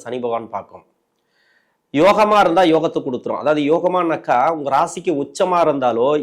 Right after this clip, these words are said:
இல்ல ஆட்சியில இருந்தாலோ அது யோகம்னு எடுத்துக்க முடியாது, அந்த காரகத்துவம் அப்படியே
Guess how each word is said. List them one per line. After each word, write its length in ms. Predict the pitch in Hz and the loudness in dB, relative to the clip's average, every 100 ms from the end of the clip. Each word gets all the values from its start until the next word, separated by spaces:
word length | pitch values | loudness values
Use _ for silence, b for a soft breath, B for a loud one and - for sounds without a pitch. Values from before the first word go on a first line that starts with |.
| 131 | -2
இல்ல 140 | 156 156 147 | 0 0 0
ஆட்சியில 340 | 170 185 160 139 | -2 0 0 0
இருந்தாலோ 380 | 123 117 107 147 | -4 -6 -2 -2
அது 100 | 131 131 139 | -4 -2 -2
யோகம்னு 360 | 165 170 160 | 0 -2 -2
எடுத்துக்க 300 | 135 139 - 123 | -4 -6 -12 -12
முடியாது, 260 | 110 92 - _ _ _ _ _ _ | -12 -12 -18 _ _ _ _ _ _
அந்த 160 | - 120 113 | -12 -8 0
காரகத்துவம் 520 | 143 175 170 202 165 170 | 2 2 0 -4 -6 -4
அப்படியே 260 | 123 143 | -4 0